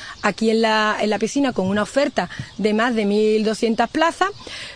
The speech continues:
pero luego, bueno, pues habrá otras actividades que serán más participativas, en las que podrán participar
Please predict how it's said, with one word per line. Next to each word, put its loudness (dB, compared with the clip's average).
pero 4
luego, 4
bueno, 2
pues 0
habrá 2
otras 0
actividades 2
que -2
serán 0
más 2
participativas, 0
en 2
las 0
que -4
podrán -2
participar -2